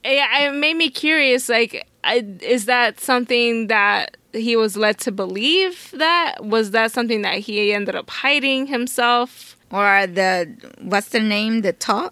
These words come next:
Speaker 2: Toth?
Speaker 1: The Talz?
Speaker 2: The Talz so good at hiding
Speaker 1: Yeah.
Speaker 2: that they were never seen.
Speaker 1: That's true, maybe.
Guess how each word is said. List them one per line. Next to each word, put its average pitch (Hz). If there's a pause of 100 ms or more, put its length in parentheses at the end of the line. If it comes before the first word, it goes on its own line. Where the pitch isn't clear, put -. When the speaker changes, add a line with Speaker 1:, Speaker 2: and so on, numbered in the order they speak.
(140)
Speaker 2:
Toth? 320
Speaker 1:
The 226
Talz? 220
Speaker 2:
The 214
Talz 226
so 220
good 220
at 208
hiding 220
Speaker 1:
Yeah. 240
Speaker 2:
that 226
they 233
were 220
never 226
seen. 208
Speaker 1:
That's 233
true, 285
maybe. 226